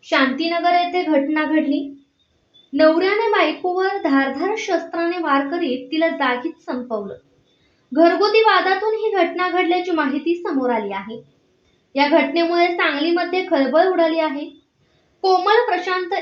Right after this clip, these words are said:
एडके या समृद्ध विवाहितेचे नाव आहे.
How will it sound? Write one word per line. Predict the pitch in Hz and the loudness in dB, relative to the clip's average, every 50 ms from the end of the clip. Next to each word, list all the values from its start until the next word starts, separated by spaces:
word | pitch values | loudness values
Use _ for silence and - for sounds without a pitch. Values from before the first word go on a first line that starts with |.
| - | -2
एडके | - 302 311 349 349 349 392 294 233 233 | -2 -2 -2 -2 -2 -2 -2 -2 0 0
या | 233 247 247 - | 0 0 0 0
समृद्ध | 311 277 262 277 339 - 415 | 0 0 2 0 0 0 0
विवाहितेचे | 403 339 339 339 320 302 320 359 349 370 370 370 392 392 | 0 2 2 2 0 0 -2 -2 -2 -2 -4 -4 -6 -6
नाव | 370 330 247 208 | -6 -4 -4 -6
आहे. | 202 202 208 208 - | -6 -8 -10 -14 -16